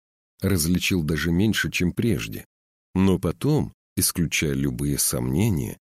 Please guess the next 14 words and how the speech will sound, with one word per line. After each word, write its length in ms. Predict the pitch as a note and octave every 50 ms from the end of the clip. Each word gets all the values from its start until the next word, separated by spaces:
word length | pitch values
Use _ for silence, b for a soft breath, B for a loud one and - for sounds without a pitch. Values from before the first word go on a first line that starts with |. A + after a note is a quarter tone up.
| _ _ -
изображение 840 | F#2+ F#2 C#2+ F2 E2+ C#2+ F2+ F2 D#2+ - D#2 E2 F2+ F#2 F#2 F#2+ F#2
сфокусировалось, 1040 | - - - G#2 G2+ - B2 - - - D3 B2+ - A#2+ A#2 G#2 G#2 - - - - _ _ _ _ _ _ -
и 100 | A2 G#2
морская 560 | G2 F#2 F2 - - - - G2 F2+ D#2+ D2
волна 460 | A#1+ B1 D2 D#2+ G2 A#2+ C#3 C#3 B2 - _ _ _ _
ударила 540 | - A2+ G2 F2+ G#2 B2 B2+ A#2 A2 A2 G#2+
в 80 | - -
скалистый 540 | - - G#2 G2+ G2+ - - - - F2+
берег, 500 | C2+ B1+ C2 F2 B2 B2+ B2 G#2+ - - - _ _ _ -
взметнув 640 | D2+ C#2 D#2 D2+ C#2+ F#2 G2+ G2+ - - C#3+ B2 D#2+
далекие 480 | D2 F2+ G2+ A#2 C#3 D3 - - A#2+ A#2
поблескивающие 1000 | G#2 - G#2 F2 F#2+ A2 A#2+ - - - - F#2+ G2+ G2+ F2 - - - G2+ F#2+ -
облачка 600 | - G2 E2 G2 G#2 G2+ - - - - G2 F#2
брызг. 640 | F2+ C#2 - F#2+ F2 B1+ - - - - - - -